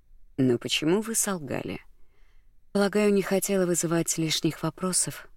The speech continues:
говорит Софи. «На самом деле новый директор — мой бойфренд,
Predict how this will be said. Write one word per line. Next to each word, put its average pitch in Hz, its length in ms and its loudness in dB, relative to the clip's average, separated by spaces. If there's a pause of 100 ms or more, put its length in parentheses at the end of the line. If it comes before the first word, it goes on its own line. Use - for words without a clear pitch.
говорит 143 320 -2
Софи. 135 420 -6 (680)
«На 202 100 4
самом 226 320 2
деле 226 260 2
новый 185 300 4
директор — 175 640 -2 (220)
мой 180 180 6
бойфренд, 175 560 0